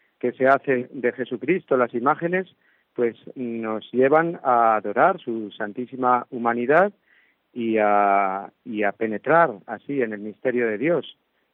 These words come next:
¿eh? Que permanecía invisible, digámoslo así, en el Antiguo Testamento. En el Nuevo Testamento, Dios tiene un rostro y es el de Cristo.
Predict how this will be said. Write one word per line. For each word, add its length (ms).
¿eh? 160
Que 140
permanecía 760
invisible, 760
digámoslo 480
así, 240
en 120
el 80
Antiguo 320
Testamento. 640
En 80
el 80
Nuevo 160
Testamento, 600
Dios 440
tiene 480
un 200
rostro 460
y 160
es 160
el 140
de 280
Cristo. 560